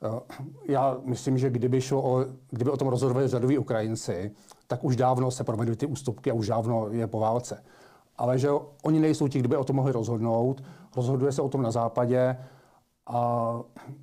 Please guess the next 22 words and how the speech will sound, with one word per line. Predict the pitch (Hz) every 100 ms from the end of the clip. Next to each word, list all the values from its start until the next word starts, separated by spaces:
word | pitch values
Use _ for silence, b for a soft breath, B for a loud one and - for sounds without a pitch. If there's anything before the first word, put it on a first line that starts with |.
| - -
ono | 127
dost | 135 139
možná, | 127 120
že | -
po | - 110
amerických | 117 117 - 110
volbách, | 110 110 104 107 -
eh, | 123 107 113 190
jak, | 120 104 - 147
eh, | 117 117
slibuje | - 120 120
Trump, | 123 117 117 113
že | 135 123
to | 113 131 -
skončí | - 131 127
během | 120 120
jednoho | 117 120 113
dne, | 104 110
tak | 107 -
možná, | 110 110
že | 98
ano. | - 107 98